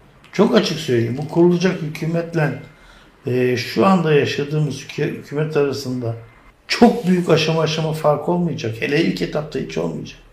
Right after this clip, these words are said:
Bunlar tartışılırken onlar kendi aralarında tartışmaya başlayacaklar. Belki, e, kavga etmeye başlayacaklar. Ve "Bu böyle olmadı, bir daha seçim yapalım, ben tek başıma iktidara gelirim." demeye başlayacaklar. Hemen hemen hepsi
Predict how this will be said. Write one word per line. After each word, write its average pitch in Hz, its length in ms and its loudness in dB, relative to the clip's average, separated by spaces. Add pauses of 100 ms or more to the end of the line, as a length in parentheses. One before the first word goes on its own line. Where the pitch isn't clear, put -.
(420)
Bunlar 175 300 6
tartışılırken 175 720 0
onlar 151 300 2
kendi 151 280 -2
aralarında 156 460 0
tartışmaya 127 480 -4
başlayacaklar. 117 640 -4
Belki, 135 440 -4 (560)
e, 120 200 0 (220)
kavga 120 340 2
etmeye 113 320 -2
başlayacaklar. 98 840 -8 (920)
Ve 123 160 -2
"Bu 131 140 -2
böyle 143 220 6
olmadı, 143 500 4
bir 131 80 -8
daha 135 180 2
seçim 131 340 -6
yapalım, 127 300 -4
ben 123 160 0
tek 131 220 -6
başıma 113 380 -4 (380)
iktidara 120 500 2
gelirim." 147 380 4
demeye 117 300 0
başlayacaklar. - 640 -10 (760)
Hemen 139 260 6
hemen 160 360 8
hepsi 180 320 0